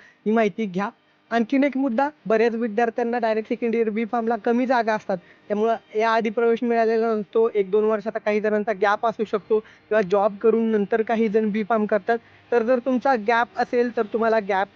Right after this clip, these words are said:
सर्टिफिकेट देखील लागणार आहे. तर हे काही महत्त्वाचे डॉक्युमेंट होते. आता मुद्दा महत्त्वाचा, डायरेक्ट सेकंड इयर बी फार्मची प्रवेश प्रक्रिया कधीपासून सुरू होते?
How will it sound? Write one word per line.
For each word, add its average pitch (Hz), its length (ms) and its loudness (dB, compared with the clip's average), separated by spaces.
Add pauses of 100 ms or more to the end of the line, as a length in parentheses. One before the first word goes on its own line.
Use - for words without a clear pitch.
सर्टिफिकेट 180 640 -4
देखील 185 300 -4
लागणार 175 520 -2 (100)
आहे. 156 240 -12 (360)
तर - 40 -4
हे 247 180 2
काही 254 220 2
महत्त्वाचे 240 520 0
डॉक्युमेंट 233 500 -2
होते. 226 260 0 (800)
आता 202 180 -2
मुद्दा 269 340 0
महत्त्वाचा, 277 520 0 (300)
डायरेक्ट 233 260 0
सेकंड 254 280 0
इयर 254 120 2
बी 240 140 -4
फार्मची 247 280 -2
प्रवेश 240 280 0
प्रक्रिया 247 320 -2
कधीपासून 233 520 0
सुरू 233 220 -2
होते? 233 260 0